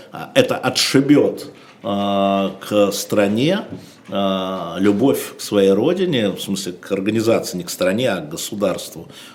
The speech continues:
У массы студентов, а, которых будут как на каторгу, которые пришли на, на физфак,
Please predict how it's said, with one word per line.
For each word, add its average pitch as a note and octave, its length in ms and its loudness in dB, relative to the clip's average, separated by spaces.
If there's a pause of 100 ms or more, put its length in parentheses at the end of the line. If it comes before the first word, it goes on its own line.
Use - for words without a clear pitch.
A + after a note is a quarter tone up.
(100)
У F#2+ 180 0
массы G#2+ 380 2
студентов, D3+ 760 -4
а, G2 440 0
которых G2+ 580 -2
будут F#2+ 440 -6
как F#2 200 -8
на G2 100 0
каторгу, B2 520 2
которые F2+ 300 -2
пришли - 460 -2 (340)
на, F#2+ 380 2
на G2 140 4
физфак, C#3 680 0